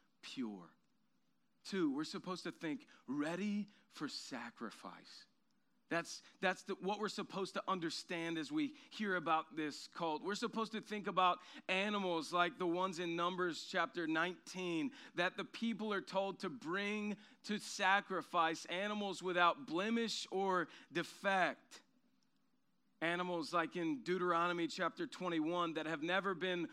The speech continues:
worked or pulled in a yoke. Think of Wagyu beef. Any, any fans out there? Wagyu?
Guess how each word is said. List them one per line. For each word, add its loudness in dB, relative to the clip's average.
worked 6
or 2
pulled 2
in -2
a 0
yoke. 2
Think -6
of -2
Wagyu 2
beef. -4
Any, -2
any -4
fans -4
out -2
there? -2
Wagyu? 2